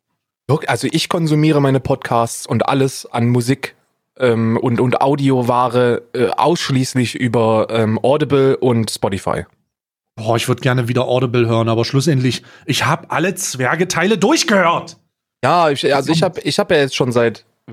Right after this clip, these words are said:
Speaker 1: für mich ist Audible so ein Ding, was ich, was ich, äh, äh, beim Spaziergang mit Lea, äh, konsumiere.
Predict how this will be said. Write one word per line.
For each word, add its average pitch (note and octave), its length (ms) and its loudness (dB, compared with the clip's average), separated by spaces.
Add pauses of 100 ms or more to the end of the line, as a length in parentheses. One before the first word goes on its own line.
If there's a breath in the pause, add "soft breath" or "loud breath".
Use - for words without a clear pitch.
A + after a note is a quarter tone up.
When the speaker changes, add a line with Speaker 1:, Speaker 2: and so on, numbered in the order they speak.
(120)
Speaker 1:
für D3+ 140 -2
mich F#3+ 160 0
ist - 120 -2
Audible D#3 440 2
so C3+ 100 0
ein C3+ 140 0
Ding, D3 260 0
was C3 180 0
ich, C3+ 240 -4
was A#2+ 140 -6
ich, B2 220 -4
äh, A2 720 2
äh, A2+ 40 2
beim A2 460 2 (360 loud breath)
Spaziergang B2 800 0
mit A2+ 200 -2
Lea, G#2+ 320 2 (520)
äh, A#2 120 -2
konsumiere. G2+ 580 0